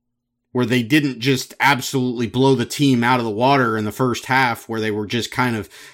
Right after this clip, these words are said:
hanging on to a lead in the second half. They actually had to squeak one out. They actually had to come from behind in the fourth quarter. That's a big growing experience. The fact that they did it on the road is huge. The fact that they did it against a team that was playing as well as Arizona was playing,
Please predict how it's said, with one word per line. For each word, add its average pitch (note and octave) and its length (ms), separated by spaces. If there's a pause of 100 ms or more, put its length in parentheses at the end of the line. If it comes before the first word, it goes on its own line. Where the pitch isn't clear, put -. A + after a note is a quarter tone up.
hanging C#3 360
on B2+ 220
to A#2 120
a G#2+ 40
lead C#3 360
in A2 120
the G#2+ 40
second A2 340
half. C3+ 280
They A#2+ 120
actually B2+ 420
had B2 360 (300)
to A#2+ 140
squeak C#3+ 500
one A#2+ 240
out. B2+ 300
They A#2+ 80
actually B2 340
had A#2+ 200
to A2+ 40
come C#3 280
from A#2+ 180
behind C3 420
in A2+ 80
the G#2+ 60
fourth A2+ 360
quarter. A#2 400 (320)
That's C3+ 480
a E3 100
big E3 440
growing E3 420
experience. D#3 680 (260)
The G#2+ 80
fact D3 320
that B2+ 120
they B2 140
did A#2+ 220
it A2+ 80
on G#2+ 160
the G2+ 80
road D3+ 500
is E3 240
huge. E3 600
The A#2+ 100
fact C#3+ 340
that C3 140
they B2+ 100
did C#3 220
it B2+ 120
against C3+ 800
a D3 100
team E3+ 440
that B2+ 160
was B2 140
playing D#3+ 560
as D3+ 200
well D3+ 320
as C#3+ 140
Arizona C#3+ 600
was C#3 180
playing, C#3+ 560